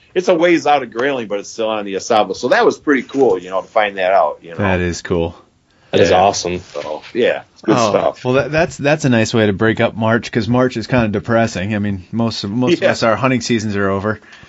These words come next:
Speaker 2: You're,
Speaker 1: Right.
Speaker 2: uh, you're in full swing for, uh, trapping season right now, right? I've seen you've been getting some, some beavers.
Speaker 1: Yeah, I've been, um, trapping some beavers. There's a stream on the farm in front of my house where I hunt, and, um,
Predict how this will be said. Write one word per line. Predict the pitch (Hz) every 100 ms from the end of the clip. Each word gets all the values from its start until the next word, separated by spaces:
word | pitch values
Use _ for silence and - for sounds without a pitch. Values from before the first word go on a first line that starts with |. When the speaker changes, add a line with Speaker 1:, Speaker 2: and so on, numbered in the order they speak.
| - -
Speaker 2:
You're, | 131 156 151
Speaker 1:
Right. | 131 117
Speaker 2:
uh, | - -
you're | 143 160
in | 151
full | - 147
swing | 139 147 139
for, | 127 117 87
uh, | 104 101
trapping | 104 131 135 127
season | - 104 101
right | 95
now, | 104
right? | 104 110
I've | 104
seen | -
you've | 110
been | 107
getting | 104 101
some, | 104 104 -
some | - 110
beavers. | 117 117 123 - - - - _ _ _ _ _ _ _ _
Speaker 1:
Yeah, | - 156 160
I've | 175
been, | 185 160
um, | 127 117 104 -
trapping | 147 135 131
some | 117 117
beavers. | 98 117 117 113
There's | 131 117
a | 98
stream | - - 123 127
on | 117
the | 101
farm | - 107 113
in | 110
front | - 107
of | 104
my | 101
house | 104 104
where | 107
I | 95
hunt, | 101 104
and, | 95 92
um, | 85 82